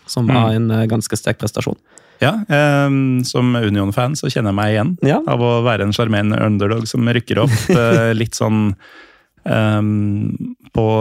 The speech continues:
Speaker 2: spektakulært vis, og så, ehm, biter man godt fra seg andre sesongen og faktisk kommer til Europa.
Speaker 1: Ja, og så
Speaker 2: Der hadde Union for øvrig ingenting å gjøre det første året. Eh, ble jo utspilt av både henne og det andre, men, ehm, hvordan gikk det med Wolfsburg i Europa første gang?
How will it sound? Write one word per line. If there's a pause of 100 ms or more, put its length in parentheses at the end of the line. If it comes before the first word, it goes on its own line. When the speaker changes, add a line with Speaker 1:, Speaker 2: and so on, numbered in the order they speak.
Speaker 2:
spektakulært
vis,
og
så,
ehm,
biter
man
godt
fra
seg
andre
sesongen
og
faktisk
kommer
til
Europa. (300)
Speaker 1:
Ja,
og
så (220)
Speaker 2:
Der
hadde
Union
for
øvrig (120)
ingenting
å
gjøre
det
første
året. (500)
Eh,
ble
jo
utspilt
av
både
henne
og
det
andre,
men,
ehm,
hvordan
gikk
det
med
Wolfsburg
i
Europa
første
gang?